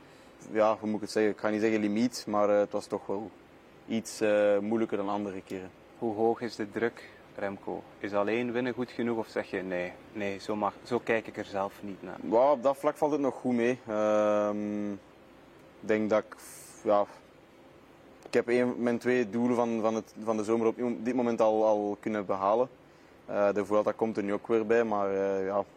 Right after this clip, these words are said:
Speaker 1: het is een beetje hetzelfde antwoord als dat ik altijd geef. Het is drie weken lang, dus het is moeilijk om te zeggen: "Ik ga op die plek eindigen." Ehm, maar ja,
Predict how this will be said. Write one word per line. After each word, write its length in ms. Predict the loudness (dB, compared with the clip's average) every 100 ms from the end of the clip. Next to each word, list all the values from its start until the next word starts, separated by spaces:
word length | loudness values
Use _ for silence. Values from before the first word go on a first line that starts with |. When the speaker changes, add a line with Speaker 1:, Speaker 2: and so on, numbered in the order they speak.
| -20 -20 -20 -20 -20 -12
Speaker 1:
het 80 | -2
is 80 | 0
een 80 |
beetje 180 | 2 0
hetzelfde 260 | 0 2 4
antwoord 220 | 4 4
als 80 | 4
dat 100 | 2
ik 60 | 0
altijd 400 | 0 0 -2 0
geef. 180 | -4 -2
Het 100 | -4
is 100 | -2
drie 220 | 0 4
weken 240 | 4 2
lang, 200 | 0 0
dus 80 | -4 -8
het 80 |
is 60 | -8
moeilijk 260 | -4 -4 -4
om 120 | -6
te 60 |
zeggen: 240 | -2 -2 -2
"Ik 140 | -6 -2
ga 320 | 2 2 -2 -8 -20 -20 -20 -20 -20 -6
op 180 | -4 -2
die 80 | -4
plek 240 | -2 0
eindigen." 360 | 2 2 0 -2 -6 -20 -20 -20 -12
Ehm, 320 | -2 0 2 0 -6 -8
maar 300 | -2 2 2 -2 -20 -20 -20 -20 -20 -20 -20 -20 -18 0
ja, 220 | 2